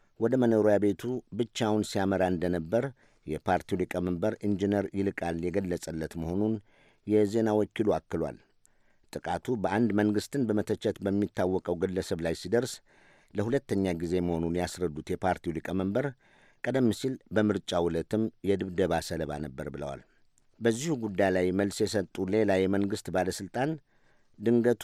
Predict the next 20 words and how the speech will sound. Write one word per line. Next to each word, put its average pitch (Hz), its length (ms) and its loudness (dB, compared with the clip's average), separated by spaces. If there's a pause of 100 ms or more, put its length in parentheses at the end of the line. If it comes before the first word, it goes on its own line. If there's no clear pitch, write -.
መድረሱን 110 520 0 (140)
ያረጋግጣሉ፣ 90 800 0 (340)
ከፖለቲካ 95 520 -2 (120)
ጋር 92 180 2
በተያያዘ 92 560 0
ነው 90 140 0
የሚለውን 95 580 2
ግን 117 220 -2
አይቀበሉም። 92 640 -2 (640)
ጠበቃው 127 300 0
አቶ 117 180 0
ሳሙኤል 104 420 0
ጥቃቱ 92 320 -6
የደረሰበት 90 720 -2 (180)
በመሬት 107 480 2
ይገባኛል 104 720 0
ንትርክ 101 480 -2
ይዞት 98 280 0
የነበረውን 95 580 0
ጉዳይ 95 380 -2